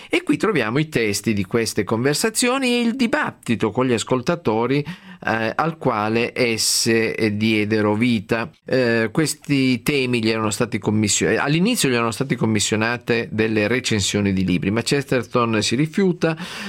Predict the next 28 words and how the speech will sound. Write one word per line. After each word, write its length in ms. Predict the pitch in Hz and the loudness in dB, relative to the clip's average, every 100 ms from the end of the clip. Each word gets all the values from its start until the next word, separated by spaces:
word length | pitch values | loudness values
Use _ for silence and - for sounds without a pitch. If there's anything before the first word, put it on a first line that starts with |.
| 180 | -10
eh, 140 | - 98 | -2 0
o 100 | 90 | 0
si 160 | - | 0
ribella, 560 | 90 143 165 135 143 147 | 0 0 0 0 0 0
chiede 420 | 143 170 143 127 | 0 0 0 0
e 40 | 147 | 0
ottiene 360 | 139 139 127 | 0 -2 0
dalla 180 | 113 131 | 2 2
B 120 | 151 | 0
B 80 | 123 | 0
C 240 | 113 113 | 0 0
di 140 | 117 143 | 0 0
parlare 500 | 113 101 92 92 92 | -2 -2 -2 0 0
di 180 | 95 95 | 0 0
temi 280 | 98 92 | 0 2
più 140 | 95 101 | 0 0
generali. 520 | 95 113 170 131 98 | 0 2 0 0 -2
Infatti 380 | 95 90 90 95 | -2 -2 -2 -6
qui 180 | - 101 | -4 -4
parla 280 | 87 90 | -2 -2
di 120 | 85 85 | -2 -2
carità, 520 | 80 78 80 123 90 | -4 -4 -2 -2 -2
di 120 | 92 | 0
lavoro, 460 | 87 87 127 110 90 | 0 2 2 2 -2
di 120 | 80 | -4
figli, 380 | - 131 104 92 | -2 -2 0 0
di 100 | 87 | 0
libertà. 560 | 87 90 - 139 104 | 0 0 -2 -4 -6